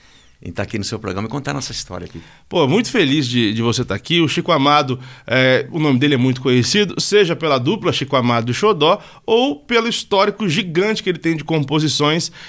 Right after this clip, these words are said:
Speaker 2: E se você não é muito ligado em autor e composição, alguma música dele fez parte da sua vida, ou no lado positivo romântico, ou no lado de ficar enchendo a sua paciência de tão hit que foi.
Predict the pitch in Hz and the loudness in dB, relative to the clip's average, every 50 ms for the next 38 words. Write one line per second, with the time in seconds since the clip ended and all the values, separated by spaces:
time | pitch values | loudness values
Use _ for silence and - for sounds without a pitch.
0 | - - - - 170 170 - 214 196 214 202 - 240 220 220 208 202 202 196 196 | -18 -10 -4 -2 0 0 2 2 2 0 0 2 0 2 2 2 2 2 0 0
1 | 202 185 156 139 143 139 139 139 131 131 135 135 131 127 117 127 131 175 185 180 | 0 0 2 2 4 4 4 2 2 0 2 2 2 2 0 0 0 2 2 4
2 | 151 147 143 147 143 135 127 135 139 127 127 123 127 156 156 170 180 - - - | 2 0 0 0 -4 -4 -2 0 0 0 0 0 0 0 0 -2 -2 -6 -12 -20
3 | - - - - 185 180 160 185 254 262 262 214 190 202 214 190 151 - 180 147 | -16 -6 0 0 0 0 0 0 2 2 2 2 4 2 2 0 0 -2 0 0
4 | 156 175 180 - 175 180 175 - - - 151 147 156 151 151 156 139 127 - 143 | 2 0 0 2 0 0 0 0 0 0 2 2 2 2 0 -2 -2 0 2 0
5 | 131 117 107 131 170 165 175 180 180 - - - - - 175 202 240 233 226 220 | 0 2 2 0 0 0 0 -4 -6 -6 -20 -14 -4 0 2 2 2 2 0 0
6 | 208 190 180 175 170 151 131 - 170 139 123 - - 175 165 156 143 160 160 151 | 0 2 4 4 2 2 0 -2 -2 -2 0 0 -2 -2 0 2 2 2 2 2
7 | 156 180 214 226 220 - - - - 202 226 254 262 269 262 226 196 196 208 202 | 2 2 2 2 0 -4 -6 0 2 4 4 4 4 2 2 2 4 2 2 2
8 | 196 196 214 - 240 226 - 208 214 226 214 - - 196 214 220 202 196 190 185 | -2 -8 -8 -6 -6 -4 -2 0 0 2 0 0 2 2 2 2 2 -2 -2 -4
9 | 170 - 160 143 - 165 175 190 180 - 202 - - 123 104 - 160 151 220 - | -4 -4 -4 -2 0 2 0 0 0 -2 -8 -8 -10 -14 -12 -8 -4 -4 -4 -4
10 | - - - 247 277 294 269 175 185 240 254 247 - - 269 185 - - 131 120 | -4 -2 0 0 2 2 2 2 2 0 0 -2 -4 -8 -8 -10 -4 -2 -2 -2
11 | 113 | -2